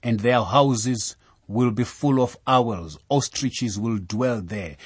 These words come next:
and wild goats will caper there. The hyenas will howl in their citadels, and jackals in their pleasant places. Her time is near to come,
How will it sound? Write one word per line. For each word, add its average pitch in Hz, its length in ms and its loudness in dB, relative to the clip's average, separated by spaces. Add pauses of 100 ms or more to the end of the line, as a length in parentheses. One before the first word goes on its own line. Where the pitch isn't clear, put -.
(120)
and 101 220 -6
wild 127 580 2
goats 123 500 -4
will 101 360 -6 (100)
caper 110 320 -4
there. 92 340 -12 (840)
The 104 160 -2
hyenas 135 640 2
will 117 280 -2
howl 131 500 2
in 127 220 0
their 113 160 -6
citadels, 82 720 -6 (260)
and 110 260 0
jackals 127 560 -2
in 135 240 0
their 123 200 -2
pleasant 127 680 -4
places. 92 540 -8 (800)
Her 123 200 0
time 127 480 0
is 95 220 -6
near 110 320 0
to - 140 -12
come, 80 400 -10